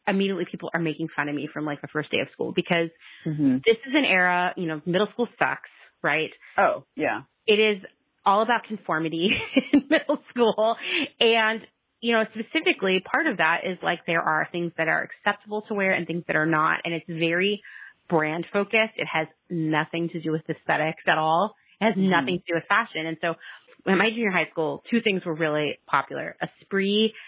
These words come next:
Speaker 1: and Express, right? And so
Speaker 2: Mm-hmm.
Speaker 1: I didn't have clothes from either of those places. And my mom was like, "No, we don't, we don't buy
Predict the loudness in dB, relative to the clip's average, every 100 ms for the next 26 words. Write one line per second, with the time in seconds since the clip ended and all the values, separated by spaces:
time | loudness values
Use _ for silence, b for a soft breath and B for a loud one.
0 | B -2 0 0 -2 -6 -8 -10 -10 -4
1 | 0 0 -2 _ _ _ -2 0 2 0
2 | -4 0 0 0 0 -2 -2 _ _ -2
3 | 0 2 -2 _ 0 2 0 -2 -4 -2
4 | -2 -2 -2 -2 -6 -10 -6 -6 -6 -4
5 | -4 -6 -2 0 0 -4 -10 _ -4 -2
6 | 0 -2 -2 -4 -2 -2 -2 -2 -2 -2
7 | -4 _ _ -2 0 2 0